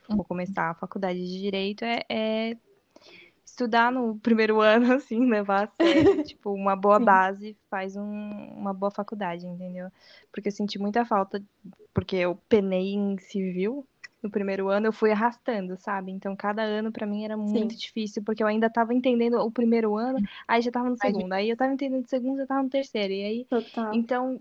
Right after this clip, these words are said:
Speaker 1: acabava que eu sempre tava pra trás, sabe?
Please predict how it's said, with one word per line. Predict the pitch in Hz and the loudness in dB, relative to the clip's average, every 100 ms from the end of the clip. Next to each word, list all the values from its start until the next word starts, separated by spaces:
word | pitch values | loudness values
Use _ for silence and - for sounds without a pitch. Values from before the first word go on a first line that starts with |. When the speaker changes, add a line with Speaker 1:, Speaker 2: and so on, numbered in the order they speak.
| - | -6
Speaker 1:
acabava | 226 233 233 233 240 247 247 240 - | -4 -2 0 2 2 2 0 -2 -6
que | 254 | -4
eu | 247 | -2
sempre | 262 277 | -2 2
tava | 302 294 | 2 2
pra | 294 | 0
trás, | 285 196 185 - | 0 -2 -4 -8
sabe? | 190 214 208 | -6 -6 -8